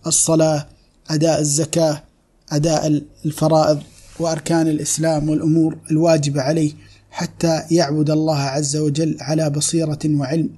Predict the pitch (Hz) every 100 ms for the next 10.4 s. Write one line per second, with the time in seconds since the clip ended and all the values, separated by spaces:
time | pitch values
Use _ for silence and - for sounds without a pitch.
0 | - - - _ - 147 180 - 170 156
1 | - - - 160 156 151 180 165 143 147
2 | 165 156 160 147 156 151 131 147 160 143
3 | - _ _ 143 170 160 147 151 - 156
4 | 147 156 160 - - _ - 151 147 170
5 | - - - - _ _ _ _ - -
6 | - - - - - - - 160 165 -
7 | - - 175 165 156 151 165 165 160 151
8 | 151 147 160 - 143 151 151 - - 156
9 | 143 170 160 - - - 196 180 160 160
10 | - 175 147 165